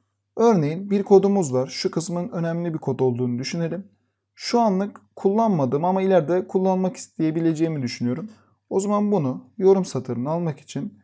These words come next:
ünlem tire tire yapıyorum. Ve aynı şekilde tire tire küçüktürle de kapatıyorum.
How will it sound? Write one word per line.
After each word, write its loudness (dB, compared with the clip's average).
ünlem -2
tire 0
tire -2
yapıyorum. -2
Ve 0
aynı 0
şekilde -2
tire 0
tire -4
küçüktürle -6
de -4
kapatıyorum. -4